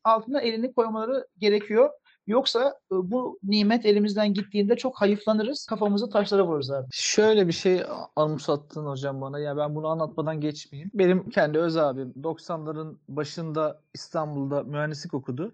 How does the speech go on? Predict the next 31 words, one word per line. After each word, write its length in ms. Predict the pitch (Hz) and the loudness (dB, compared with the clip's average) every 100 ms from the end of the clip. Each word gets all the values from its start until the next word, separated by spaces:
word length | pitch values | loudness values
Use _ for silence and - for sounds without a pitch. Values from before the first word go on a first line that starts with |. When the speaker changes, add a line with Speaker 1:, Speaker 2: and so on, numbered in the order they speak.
| 220 | -12
Speaker 2:
İşte 220 | - 131 143 - - | -16 -14 -12 -14 -4
doksan 380 | 147 143 - 139 | -2 -2 0 -2
üç 240 | 135 - 135 | -2 -4 0
yılları, 300 | 123 123 123 | 2 2 0
doksan 400 | 131 - 143 139 | -2 -2 -2 0
dört 260 | 131 - | -2 -2
yılları. 360 | 123 127 175 226 | -2 0 0 -2
İşte 260 | - - - | -8 -12 -6
Anadolu 440 | - 160 160 175 | 2 4 6 6
Efes'in 500 | 170 175 170 - 180 - | 6 4 -2 0 -4 0
biliyorsunuz 560 | 170 160 151 147 143 | 4 4 4 -2 0
hani 420 | 143 147 139 139 - | 0 -2 -2 -2 2
ülke 160 | 160 151 170 | 2 2 -2
basketbolunu 840 | 160 - 160 156 151 156 156 156 | -2 -2 -4 -2 -2 -2 -4 -6
kalkındırdığı 720 | - 147 151 156 151 143 147 | -4 -4 -4 -2 -2 0 2
yıllar. 260 | 131 120 120 | 2 0 -4
Sonradan 500 | - 160 151 147 147 | -2 -4 -2 -4 -2
Ülker'in 460 | 156 151 156 135 131 | -4 -2 -2 -2 -2
de 40 | |
yatırım 480 | 120 - 123 120 110 120 | -4 -6 -8 -8 -8 -2
başlamıştı 640 | 120 117 - 113 104 123 | 0 0 -2 -6 -6 -8
hatırlarsınız. 580 | 123 135 127 117 131 143 | -6 -2 -2 -4 -10 -6
Tam 200 | 240 226 | -4 0
o 60 | |
yıllar 360 | 156 135 123 113 | 2 2 2 -2
böyle 160 | 117 123 | -4 -4
Speaker 1:
Evet. 120 | 160 | -2
Speaker 2:
doksan 240 | 151 151 139 | -2 -4 -4
beşler, 400 | 123 - 190 196 | -6 -4 -4 -4
doksan 300 | 147 - 143 | -6 -6 -10
altılar. 380 | 127 - 185 | -10 -4 -4